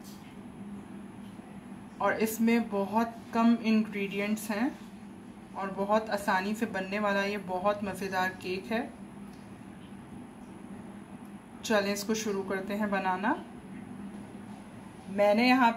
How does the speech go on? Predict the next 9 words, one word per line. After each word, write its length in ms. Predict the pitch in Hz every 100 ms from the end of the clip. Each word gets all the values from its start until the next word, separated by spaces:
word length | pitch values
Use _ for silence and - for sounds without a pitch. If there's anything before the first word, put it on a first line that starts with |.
| -
पे 120 | 226 233 226 -
चार 340 | - 208 202 220
packet 380 | 226 208 226 220
लिए 200 | 196 202 220
हैं, 460 | 220 202 247 - - - - - - -
पांच 260 | 214 226
पैकेट 360 | - 220 220 220
लिए 180 | 208 196
हैं 160 | 214